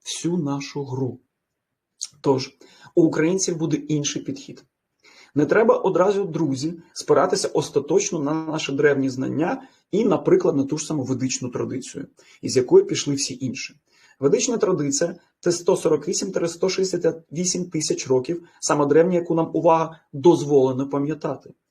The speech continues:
І там багато що описано, як би мали відбуватись,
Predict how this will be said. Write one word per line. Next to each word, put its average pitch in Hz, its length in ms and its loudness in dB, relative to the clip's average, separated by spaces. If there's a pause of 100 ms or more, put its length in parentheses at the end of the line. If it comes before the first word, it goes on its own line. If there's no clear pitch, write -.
(380)
І 156 80 -2
там 147 260 2
багато 156 420 2
що - 180 -2
описано, 123 800 0 (280)
як 156 280 2
би 143 80 4
мали 131 260 0
відбуватись, 135 720 -2